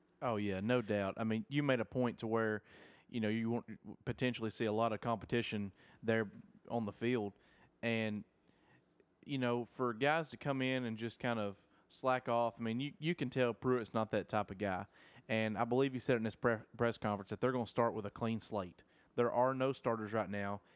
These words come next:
He's gonna come in, he's gonna analyze each position, he's gonna put his best players or, or his, uh, best talent on the field, and they're gonna go to work. I mean, I think he's assembled a pretty good staff around him from what little bit we've seen,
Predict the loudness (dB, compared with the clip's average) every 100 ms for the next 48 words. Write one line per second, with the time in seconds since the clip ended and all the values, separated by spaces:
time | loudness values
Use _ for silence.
0 | _ -6 -4 -2 -2 -2 -2 0 -2 -2
1 | -4 -2 -2 0 2 0 -2 -8 -10 -4
2 | -4 -4 -6 -6 -6 -4 -4 -4 -2 -2
3 | -4 -2 -2 -2 -2 -2 0 -2 -2 -4
4 | -4 -10 -20 -20 -8 -4 -2 -2 -4 -6
5 | -6 -4 -2 -2 -2 -4 -2 -2 -2 -4
6 | -2 0 0 -2 0 2 2 -2 -8 -16
7 | -20 -20 _ _ -4 -2 -2 -4 -10 -14
8 | -2 0 0 0 0 0 0 0 -4 -10
9 | -4 0 0 0 -4 -4 -8 -6 -4 -2
10 | -2 -2 -2 0 -2 2 0 2 -2 0
11 | -2 -4 -4 -2 -2 -2 0 0 0 -4
12 | -4 -2 -2